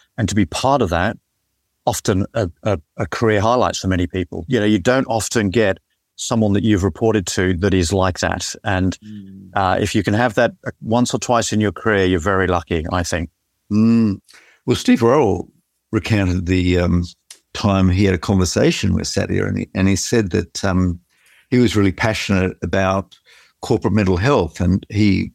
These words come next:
Speaker 2: set up the Corporate Mental Health Alliance. But before he did, he had a chat with, um, Satya and just said, "Look, I don't see this bringing any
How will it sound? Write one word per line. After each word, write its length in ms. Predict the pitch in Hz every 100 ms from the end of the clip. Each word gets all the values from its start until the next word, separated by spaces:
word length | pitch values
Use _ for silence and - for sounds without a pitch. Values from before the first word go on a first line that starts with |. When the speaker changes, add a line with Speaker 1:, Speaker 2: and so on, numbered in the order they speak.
| _
Speaker 2:
set 180 | - 123
up 140 | 98 -
the 60 |
Corporate 400 | - - 110 98
Mental 200 | 110 95
Health 240 | 87 95 87
Alliance. 840 | 90 98 143 107 - - - - _ _ _ _ _ _ _ -
But 200 | 110 -
before 240 | 92 165
he 60 | 110
did, 520 | 90 247 180 104 95
he 120 | 92
had 100 | 110
a 60 | 101
chat 320 | - 110 -
with, 280 | 98 92 90 _ -
um, 480 | 92 90 87 85 - -
Satya 280 | - 139 165
and 80 | 90
just 160 | 95
said, 160 | - 98
"Look, 200 | 107 110 _ _ _ _ _ _
I 80 | -
don't 140 | 127 101
see 180 | -
this 160 | 113 104
bringing 360 | - 110 104 104
any 380 | 101 95 95